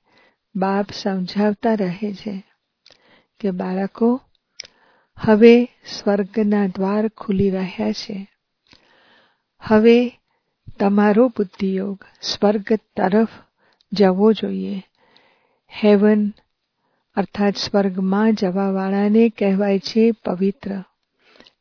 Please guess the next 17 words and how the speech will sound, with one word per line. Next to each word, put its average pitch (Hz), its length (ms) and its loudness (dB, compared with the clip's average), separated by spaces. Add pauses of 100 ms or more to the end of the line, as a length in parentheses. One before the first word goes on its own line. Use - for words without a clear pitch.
(200)
હેલ 196 380 2 (560)
અર્થાત 202 380 -4 (100)
નર્કમાં 196 540 0
જવાવાળાને 190 1000 -2 (440)
અપવિત્ર 214 720 -2
કહેવાય 196 480 -6
છે. 190 340 -10 (1120)
ગૃહસ્થ 226 500 4
વ્યવહારમાં 220 1040 2
રહેતા 202 540 -4
પણ 220 440 -2 (680)
બુદ્ધિયોગ 208 920 4
સ્વર્ગ 208 480 -2
તરફ 196 360 -4 (400)
લગાવવો, 190 640 0 (380)
લગાવવાનો 196 680 0
છે. - 340 -8